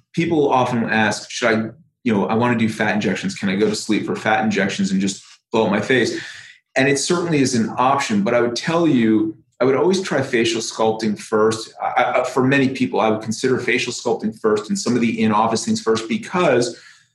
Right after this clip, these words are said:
I can give you just as good a result in office without having to put you to sleep and liposuction fat out.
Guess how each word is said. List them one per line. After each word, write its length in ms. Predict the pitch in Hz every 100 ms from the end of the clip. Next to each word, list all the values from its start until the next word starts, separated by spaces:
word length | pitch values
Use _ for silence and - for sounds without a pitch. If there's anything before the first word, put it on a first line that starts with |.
| _ _ _
I 140 | 117 131
can 280 | - 127 120
give 340 | - 160 165
you 600 | 135 120 117 113 113 113 _
just 360 | - - 156 147
as 120 | 131
good 160 | - 131
a 40 |
result 680 | 113 98 - 104 110 120 - - - _ _ _ _ _ -
in 180 | 117
office 500 | 113 104 113 127 131
without 240 | 101 104 101
having 180 | 107 98
to 80 |
put 140 | - 110
you 40 |
to 60 | 101
sleep 340 | - 117 113
and 140 | 98 98
liposuction 580 | 101 107 - 107 107
fat 240 | - 98 95
out. 400 | 98 123 151